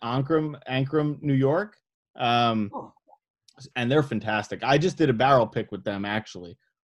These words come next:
Speaker 1: with a single malt, uh, whiskey. Um, and their Solera aged bourbon whiskey is absolutely fantastic. It's one of my top five.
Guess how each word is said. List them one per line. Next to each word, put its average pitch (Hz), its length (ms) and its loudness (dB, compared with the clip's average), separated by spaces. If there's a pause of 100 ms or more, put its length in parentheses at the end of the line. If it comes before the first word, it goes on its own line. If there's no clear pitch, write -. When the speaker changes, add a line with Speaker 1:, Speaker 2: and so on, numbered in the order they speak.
Speaker 1:
with 117 140 -4
a 107 60 -4
single 127 300 2
malt, 104 460 0 (120)
uh, 98 300 -6
whiskey. 101 600 -6 (460)
Um, 104 680 0 (560)
and 107 680 -2 (960)
their 139 440 2
Solera 135 1120 2 (440)
aged 127 580 -2 (160)
bourbon 127 520 0
whiskey 180 600 -2 (400)
is 117 580 -2 (460)
absolutely 139 600 -2
fantastic. 135 800 -2 (320)
It's 117 280 -8
one 143 320 -2
of 135 60 0
my 104 140 -2
top 92 360 -10
five. 131 560 0